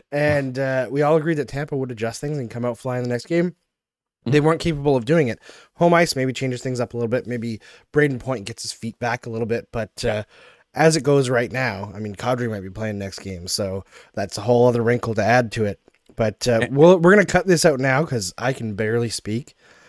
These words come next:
Speaker 2: Yeah.
Speaker 1: So I appreciate
Speaker 2: Andrew,
Speaker 1: Mark
Speaker 2: I,
Speaker 1: for
Speaker 2: I, I
Speaker 1: carrying
Speaker 2: believe,
Speaker 1: the
Speaker 2: I
Speaker 1: bag.
Speaker 2: believe
Speaker 1: <laughs>
Speaker 2: that's because it was the tequila that I bought you last night that did that, right,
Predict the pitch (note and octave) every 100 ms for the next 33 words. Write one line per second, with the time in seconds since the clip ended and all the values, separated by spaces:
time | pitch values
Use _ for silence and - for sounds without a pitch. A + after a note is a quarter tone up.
0 | _ C3+ C#3 - A2+ A2+ C#3 - D#3 E3
1 | B2 C#3 F3 - E3 D#3+ E3 F3+ G#3 A#3
2 | - E3+ F#3 G#3+ A#3 F#3+ - G3 F3+ E3+
3 | D3+ A#2+ - - D3 C#3 C#3+ C#3+ - D#3
4 | C#3+ A2+ G2+ - _ - G2 G2+ G2 -
5 | F2+ E2 D2 F#2 D#2+ D2+ E2+ D#2 C#2+ C2
6 | D#2+ F2+